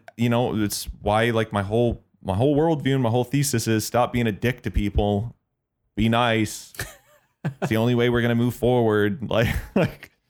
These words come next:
Speaker 1: you know,
Speaker 2: Yep.
Speaker 1: um, so, but hey, you know, someone's gotta take the heat. So that's what I'll do. It's what I do best. That's what
Speaker 2: There you go. Uh, well, this has been a fantastic conversation. I look forward to, uh,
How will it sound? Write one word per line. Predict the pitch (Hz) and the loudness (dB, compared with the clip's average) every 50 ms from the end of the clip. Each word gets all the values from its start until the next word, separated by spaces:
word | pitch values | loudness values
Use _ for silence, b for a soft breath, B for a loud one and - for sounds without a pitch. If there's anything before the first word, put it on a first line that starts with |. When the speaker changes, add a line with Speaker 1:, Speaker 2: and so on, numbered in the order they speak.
| _ _ _ _ _ _ _ _ _ _ _ _ _ - | _ _ _ _ _ _ _ _ _ _ _ _ _ -4
Speaker 1:
you | - 104 | -2 0
know, | 101 104 113 123 - | 2 2 0 0 2
Speaker 2:
Yep. | 135 135 139 | 2 2 4
Speaker 1:
um, | 107 107 110 107 107 107 110 - - _ _ _ _ _ _ _ _ _ _ _ _ _ _ _ _ _ _ _ _ _ _ _ | 4 4 4 2 2 2 0 -2 -4 _ _ _ _ _ _ _ _ _ _ _ _ _ _ _ _ _ _ _ _ _ _ _
so, | _ - 117 110 104 95 - - | _ -4 -2 0 0 0 0 2
but | 165 175 165 - - - | 2 2 2 0 -6 -4
hey, | 135 151 165 180 151 - - | -2 0 0 0 -2 -4 -2
you | 113 131 | -2 0
know, | 135 131 147 160 - - | 2 2 0 0 -2 -6
someone's | - - 135 139 151 151 147 139 | -6 -4 -2 0 0 0 0 0
gotta | 143 139 135 139 123 | 0 0 0 2 2
take | - 139 127 117 | 0 0 -2 0
the | - 120 | 0 0
heat. | 107 113 123 147 147 147 | 2 2 2 0 0 -4
So | - - - 110 107 | -8 -4 -2 0 0
that's | 107 107 - | 0 -2 -2
what | - 113 | -2 0
I'll | 107 107 113 | 0 0 2
do. | 101 107 107 120 120 107 | 2 2 2 2 0 -2
It's | - - - | -4 -2 -2
what | 98 98 | 0 0
I | 107 | 0
do | 107 120 127 | 0 0 0
best. | 110 107 107 110 117 - - - _ - b b b b b b b b b b _ _ _ _ _ _ _ _ _ _ _ - - _ _ _ _ _ _ _ _ _ | 0 2 0 0 -2 -2 -10 -16 _ -20 b b b b b b b b b b _ _ _ _ _ _ _ _ _ _ _ -20 -20 _ _ _ _ _ _ _ _ _
That's | _ _ | _ _
what | - - | -12 -6
Speaker 2:
There | - 127 | -2 -2
you | 127 131 | 0 0
go. | 135 139 135 127 113 - _ - | 0 0 0 0 -2 -6 _ -6
Uh, | - 147 151 - - | -2 -2 -2 -2 -2
well, | 156 156 160 156 156 151 - _ _ _ - 160 - _ _ - | -2 0 0 0 -2 -4 -8 _ _ _ -20 -20 -20 _ _ -4
this | 156 156 143 | -4 -2 -2
has | - | -2
been | 147 175 165 | -4 -4 -4
a | 156 | -2
fantastic | 135 165 156 147 139 160 143 143 139 139 147 135 | -2 -2 -2 -2 -2 -2 -2 -2 -4 -4 -6 -6
conversation. | - 139 135 135 135 131 135 - 131 131 131 - 143 139 | -4 -2 0 0 0 0 0 0 0 0 0 -2 -2 -4
I | 143 139 131 | -2 -2 0
look | 135 139 135 135 | 0 0 -2 -2
forward | - - 143 135 135 135 135 135 | -4 -4 -2 0 0 0 0 -2
to, | - - 139 135 131 | -4 -4 -2 0 0
uh, | 131 139 131 131 131 135 147 | 0 2 2 2 2 0 -2